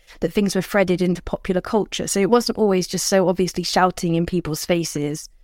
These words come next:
I mean, you always had that aspect, but there was lots more. Whereas increasingly it just feels like hours of shouting in people's faces, "We have to go and kill the fascists." And I think that a lot of the propaganda is being levied by people who are either complete cynics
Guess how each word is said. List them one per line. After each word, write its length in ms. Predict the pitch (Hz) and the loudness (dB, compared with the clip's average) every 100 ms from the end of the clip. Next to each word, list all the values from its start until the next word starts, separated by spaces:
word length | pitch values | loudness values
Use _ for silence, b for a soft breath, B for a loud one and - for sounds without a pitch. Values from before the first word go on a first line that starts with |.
| _ _ _ | _ _ _
I 60 | - | 0
mean, 220 | 226 226 | 2 4
you 140 | 254 | 4
always 260 | 294 220 190 | 4 4 2
had 240 | 277 269 | 2 0
that 160 | 208 160 | 0 -2
aspect, 480 | 160 - 120 104 - | -4 -4 -6 -4 0
but 80 | 185 | 2
there 100 | 202 | 4
was 100 | 220 | 4
lots 280 | 220 - | 0 2
more. 340 | 208 196 165 170 b b | 0 0 -2 -6 b b
Whereas 160 | 196 208 | 2 2
increasingly 560 | - 262 - 220 190 | 2 0 2 0 0
it 80 | - | 0
just 220 | 208 - | -4 -2
feels 300 | 196 185 180 | 0 0 2
like 280 | 170 160 - | 0 0 -2
hours 380 | 180 190 185 175 | 2 4 4 2
of 100 | 170 | -2
shouting 400 | - 180 165 180 | 0 0 0 0
in 80 | 175 | 0
people's 360 | 180 180 175 - | 0 -2 -2 0
faces, 420 | 175 - 165 - | 0 0 -2 -2
"We 80 | 160 | -2
have 160 | 160 | -2
to 80 | 180 | 2
go 120 | 175 | 2
and 120 | 170 | 2
kill 180 | 165 175 | 2 0
the 80 | 160 | 2
fascists." 680 | 240 226 - 147 165 - - _ _ - | 0 0 -2 -4 -6 -12 -20 _ _ -4
And 420 | 190 196 202 202 - - _ - - | 2 4 4 0 -4 -10 _ -20 -2
I 100 | 190 | 2
think 320 | 233 247 - | 4 2 2
that 180 | 214 185 | 2 4
a 20 | |
lot 280 | 185 220 - | 4 2 0
of 60 | 226 | -4
the 100 | 208 | -2
propaganda 540 | 202 190 190 185 180 | -2 0 2 4 2
is 160 | 170 - | 0 0
being 280 | 185 180 | -2 0
levied 360 | 185 190 180 180 | 2 2 0 0
by 160 | 175 170 | 0 0
people 500 | - - 175 170 - - _ _ _ | -4 -4 -2 -4 -6 -20 _ _ _
who 520 | 185 185 190 185 - - - | 2 2 4 2 0 -6 0
are 100 | 190 - | 0 2
either 200 | 202 196 | 0 0
complete 380 | 196 196 277 - | -2 0 -2 0
cynics 640 | 202 175 143 170 - | 0 2 0 -2 -6